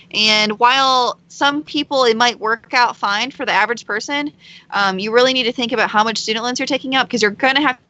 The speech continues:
to pay it back one day, and paying out, paying back, like, tens of thousands of dollars extra back ten to twenty years down the line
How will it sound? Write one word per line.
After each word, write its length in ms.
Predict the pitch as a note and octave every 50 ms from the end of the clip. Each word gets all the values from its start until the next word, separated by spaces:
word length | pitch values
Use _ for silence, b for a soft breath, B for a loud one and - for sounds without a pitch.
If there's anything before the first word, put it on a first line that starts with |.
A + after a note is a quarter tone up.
| -
to 80 | - C4
pay 220 | - - C4 A#3 G#3+
it 80 | F#3
back 260 | - G#3 G3 A3 F#3 -
one 180 | G3+ G3+ G3+
day, 380 | G3 G3+ G3 F#3+ G3 F#3+ G3 B B B B B B -
and 460 | - G3+ G3+ G3 G3 G3 F#3+ F#3+ F3
paying 280 | - B3+ A3+ A#3+ A#3+ A3+
out, 400 | A3 G#3+ G#3+ G#3 G#3 G#3 F#3+ - _
paying 300 | - C4 B3 A#3+ A#3+ A#3
back, 320 | G#3 G3 G3+ G3+ G#3+ - -
like, 300 | F3 F3 F3 F3 - -
tens 320 | - - C4 A3+ A3+ A3+ A#3
of 120 | A3 G#3+
thousands 380 | - G3+ G3 G#3 G3+ G#3 G#3 G#3
of 80 | F#3+
dollars 360 | E3+ F#3+ F#3 F#3 F#3 F3+ F#3 -
extra 380 | - F#3+ F#3+ - - - F#3+ F3
back 380 | F3+ F3 F3 F3 F3 F3 - - _ _
ten 200 | - B3+ G#3+ A3
to 80 | G#3 G#3
twenty 300 | G#3 - - G3+ G3+ G3
years 240 | F#3 F3+ F3 F3+ F3
down 200 | G3+ F#3 F#3 F#3
the 80 | E3+
line 340 | F3 F3+ F#3 F#3 F3 F3 F3